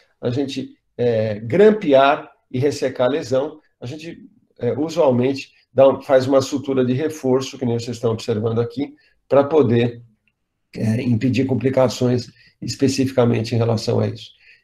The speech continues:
Então, essa é a, o segundo tipo de, de, de procedimento, que é a ressecção em disco.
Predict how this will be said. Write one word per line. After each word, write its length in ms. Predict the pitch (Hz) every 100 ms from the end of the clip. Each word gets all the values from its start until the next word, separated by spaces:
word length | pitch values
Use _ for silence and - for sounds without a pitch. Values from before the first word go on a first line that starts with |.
| -
Então, 420 | 113 208 214 - - _
essa 540 | 147 190 208 185 123 - -
é 380 | 139 160 160 - _ _
a, 580 | 127 139 143 135 - - _
o 180 | - 123
segundo 440 | 120 139 160 190 175
tipo 420 | 151 151 151 135
de, 300 | 127 127 110
de, 360 | 117 110 104 110
de 120 | -
procedimento, 600 | 131 123 131 131 151 156
que 80 | 170
é 20 |
a 40 |
ressecção 500 | 170 160 - 170 170
em 100 | 180
disco. 560 | 120 143 104 - 101